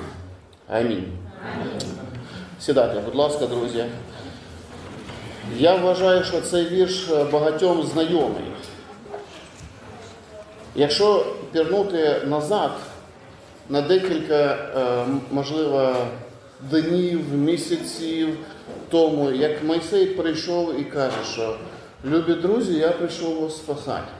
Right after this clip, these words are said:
Speaker 1: Вони спочатку так не повірили, кажуть: «Які докази є?» Він дав докази,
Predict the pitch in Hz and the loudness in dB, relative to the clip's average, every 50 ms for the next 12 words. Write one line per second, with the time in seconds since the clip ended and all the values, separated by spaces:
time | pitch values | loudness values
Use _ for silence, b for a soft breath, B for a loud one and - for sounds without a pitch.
0 | - - B B B B B B B B B B B - - 131 156 208 214 202 | -18 -18 B B B B B B B B B B B -4 0 2 4 4 2 2
1 | - - 196 190 226 214 208 208 - 190 185 - - 190 175 - - - - - | 0 -2 -2 0 2 2 2 2 0 -2 -2 -2 0 -2 -2 -2 -4 -12 -10 -4
2 | - 156 175 175 - 185 175 156 139 139 139 139 131 135 143 147 147 156 151 147 | 0 2 2 2 4 4 2 4 2 2 0 2 2 2 2 0 0 0 0 0
3 | 147 160 156 156 - 196 180 185 185 175 - - - 165 165 170 170 170 170 170 | 0 -2 -2 -2 -2 -4 0 4 4 4 4 4 0 0 0 -2 -2 -2 -2 -2
4 | 170 156 139 127 127 127 135 135 135 139 135 151 151 151 151 151 156 151 156 160 | -2 -2 -2 -2 -2 0 0 0 0 0 0 2 2 2 2 0 -2 -4 -4 -6
5 | 160 | -6